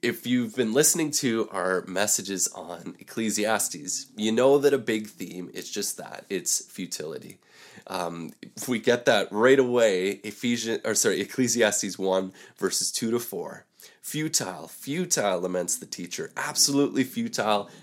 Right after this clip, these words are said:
Everything is futile." You wonder if he could put that word in anymore. <coughs> Well, he does put it in quite a lot more through the rest of the book. And we've talked about how that word, well, it means futile, meaningless,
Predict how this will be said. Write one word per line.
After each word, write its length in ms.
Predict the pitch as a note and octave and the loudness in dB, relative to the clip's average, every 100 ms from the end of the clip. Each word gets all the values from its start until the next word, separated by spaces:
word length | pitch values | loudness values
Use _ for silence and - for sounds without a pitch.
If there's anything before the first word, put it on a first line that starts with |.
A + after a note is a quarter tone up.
| - | -14
Everything 680 | - C#3+ C#3 C3+ C#3 B2+ A#2+ - | -8 -4 -2 0 0 0 -2 -6
is 160 | G#2+ - | -8 -6
futile." 640 | G#2 G2 G#2+ - - - _ | -6 -6 -8 -10 -12 -20 _
You 80 | G2+ | 2
wonder 180 | A2+ A2+ | 4 4
if 100 | A2+ | 0
he 60 | |
could 260 | - F2+ - | -6 -6 -4
put 220 | - A3 | -4 -2
that 220 | G2 - | -4 -2
word 220 | G2+ G2 | 0 0
in 200 | F#3 F#2+ - - _ | 0 -4 -8 -18 _
anymore. 680 | - A2+ G#2+ F#2+ F2 E2+ - _ - - - _ _ C#3+ | -6 -4 -4 -2 -4 -4 -8 _ -20 -20 -20 _ _ 2
<coughs> 240 | - - | 4 4
Well, 200 | C3+ B2+ | 6 6
he 80 | G2 | 6
does 300 | G#2+ B2+ C3 | 6 4 4
put 160 | B2 | 0
it 100 | F2 | 0
in 180 | F2 F2 | -4 -8
quite 280 | - A#2+ C3 | -6 0 0
a 60 | A#2 | 4
lot 300 | G#2+ G2+ G2+ | 4 4 2
more 420 | F2 E2+ E2+ - - | 0 0 -2 -6 -18
through 600 | - A2 A2+ A2 A2+ - - | -6 -2 0 0 -2 -6 0
the 140 | F#2+ | 2
rest 280 | F#2+ G#2+ - | 4 2 0
of 60 | F2+ | -6
the 60 | |
book. 460 | E2 G#2 - - - - _ _ _ _ _ - - | -4 -4 -4 -10 -20 -20 _ _ _ _ _ -6 0
And 140 | C3 | 4
we've 120 | C3 | 4
talked 260 | C3+ D#3 D#3+ | 2 -2 -2
about 200 | C#3 - | -4 -2
how 360 | A2+ F#2+ F#2 - - - - | 2 4 2 -2 -14 -20 -10
that 340 | A2 C3+ C3 | -4 -2 -2
word, 680 | A2 A#2 E3 D#3+ F#2+ F#2+ G#2+ - - - _ | -4 -2 0 0 0 -2 -6 -12 -20 -20 _
well, 300 | B2+ C#3 C#3 | 4 6 6
it 180 | B2+ A2 | 2 -2
means 520 | A#2 B2 B2+ A#2+ A2 | -2 0 2 0 -2
futile, 640 | - C#3+ C3+ C#3+ C3 B2+ A#2 | -2 -4 -2 -2 -2 -2 -2
meaningless, 960 | G2 G2 A#2 C3 C3 B2+ A#2+ A2+ - | -4 -4 0 0 0 0 0 0 -2